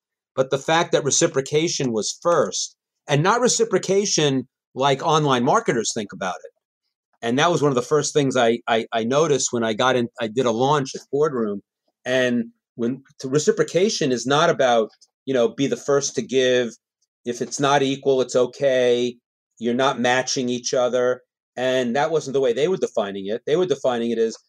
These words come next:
I mail for you, I got fifty leads. You mail for me, you got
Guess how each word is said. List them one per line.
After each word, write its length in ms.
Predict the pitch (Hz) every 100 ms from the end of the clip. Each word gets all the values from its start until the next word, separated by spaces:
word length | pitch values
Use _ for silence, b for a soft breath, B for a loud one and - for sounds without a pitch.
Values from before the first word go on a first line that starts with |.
| -
I 160 | 135 170
mail 240 | 175 170
for 160 | 160 151
you, 280 | 139 143 151
I 60 |
got 180 | 123 123 -
fifty 300 | 156 - 139
leads. 320 | 123 117 113
You 140 | 151
mail 180 | 156 147
for 140 | 131 131
me, 160 | 143
you 160 | 135 123
got 140 | 123